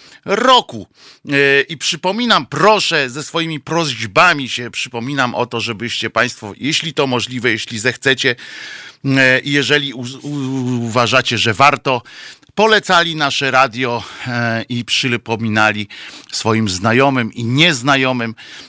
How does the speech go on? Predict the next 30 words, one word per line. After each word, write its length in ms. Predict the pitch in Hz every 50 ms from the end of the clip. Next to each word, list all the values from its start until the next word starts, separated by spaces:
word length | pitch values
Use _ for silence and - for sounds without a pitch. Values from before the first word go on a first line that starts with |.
| _ _ 127
e, 220 | 123 123 120 107
że 200 | 104 104 127 135
można 380 | 127 120 120 113 95 110 117 110
nas 160 | 107 101 -
słuchać 360 | - - 107 - 113 101 -
w 60 | 110
aplikacji 580 | 101 - - 90 85 - 98 92 - - 95 90
Halo 260 | - 98 95 101 110
Radio, 460 | 131 156 165 139 127 127 127 113 104
że 140 | 90 98 98
można, 400 | 98 98 92 85 85 101 101 92 - - - - - - - - -
e, 320 | 110 113 113 113 113 113 110
nas 200 | 117 120 117 -
słuchać 360 | - - 131 117 139 131 -
z 60 | -
poziomu 420 | - 143 139 127 147 151 156 156 139
głównej 380 | 143 185 202 185 185 175 165
strony, 500 | 127 - - 165 160 160 156 151 151 139 110 - - - - - - 139 131
e, 80 | 127 120
halo 340 | - 143 139 135 131 123 -
kropka 460 | - 127 135 127 - _ - 127 120
radio, 400 | 123 123 113 101 113 117 107 - - - - - - - - - - - - -
w 120 | 147 160
innych 300 | 233 226 220 202 190 160
aplikacjach 760 | 175 151 - 147 156 - 156 160 147 - - 143 139 - -
radiowych 640 | 131 127 113 98 117 156 175 170 156 143 117 - 107 - - -
oraz, 560 | 160 208 220 185 170 156 135 - - - - - - - - 107
e, 180 | 98 101 101
na 280 | 92 90 104 135 160 190
YouTube. 600 | 185 156 180 202 202 - - 180 165 147 120 107